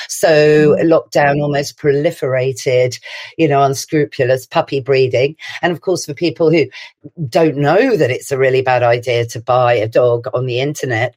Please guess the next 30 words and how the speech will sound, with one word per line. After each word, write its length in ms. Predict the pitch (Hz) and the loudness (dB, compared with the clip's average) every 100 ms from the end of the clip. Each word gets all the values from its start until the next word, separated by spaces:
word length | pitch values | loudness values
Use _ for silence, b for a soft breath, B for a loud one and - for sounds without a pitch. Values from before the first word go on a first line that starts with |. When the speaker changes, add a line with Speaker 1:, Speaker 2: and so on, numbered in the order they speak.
| _ | _
Speaker 1:
because 240 | 156 156 | -8 -4
they 100 | 156 | -4
buy 220 | 160 165 | 2 2
everything 340 | 139 117 139 127 | 2 0 -2 2
else 260 | 175 196 123 | 2 2 -4
on 100 | 123 | -4
the 140 | 113 | -2
internet, 580 | 110 110 113 107 151 - B B - | -4 -6 -4 -2 -2 -6 B B -6
you 60 | 196 | 0
see, 120 | 214 | 2
I 60 | |
don't 200 | 202 220 208 | 4 2 0
think 120 | 190 | 0
they're 120 | 202 | -2
Speaker 2:
Absolutely. 80 | 202 | 0
Speaker 1:
doing 160 | 190 - - | -2 -2 -2
it 40 | |
on 460 | 180 _ 214 220 196 165 | -2 _ 2 4 4 0
purpose. 380 | 95 - - - B B | -12 -14 -18 -16 B B
But 100 | 180 | -2
I 80 | 180 | 0
think 240 | 196 170 | 0 0
this 220 | 180 - | -4 -2
is 180 | 190 175 | -4 -4
this 220 | 180 165 | -8 -10
huge 400 | - 214 202 - | -4 0 0 0
lack 260 | 170 180 - | -2 -2 -2
of 160 | 180 - B B _ | -8 -8 B B _
understanding 1300 | 190 202 165 - - 196 196 196 190 104 101 107 107 B B - | -6 -4 -8 -12 -4 -2 0 -2 -4 -6 -8 -10 -14 B B -4
of, 200 | 170 | -4